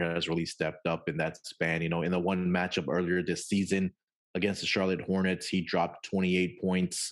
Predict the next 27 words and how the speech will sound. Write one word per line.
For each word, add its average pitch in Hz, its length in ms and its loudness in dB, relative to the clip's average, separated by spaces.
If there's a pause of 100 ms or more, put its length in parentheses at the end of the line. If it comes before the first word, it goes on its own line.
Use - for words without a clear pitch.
uh, 92 180 2
against 87 420 0
them. 92 240 2
But 90 140 2
o-, 92 160 2 (260)
over 95 220 2
his 92 160 2
last 92 320 2
ten 98 220 2
games, 101 500 2 (540)
he's 107 100 2
averaging 101 400 2
close 101 280 0
to 92 100 -2
twenty-seven 92 680 0
points 95 240 0
per 90 140 0
game, 90 320 2 (100)
shooting 90 360 0
close 101 300 0
to 87 120 -2
fifty 92 360 -2
percent 87 380 0
from 82 140 -2
the 78 80 2
fr-, 87 300 -2
uh, 78 180 2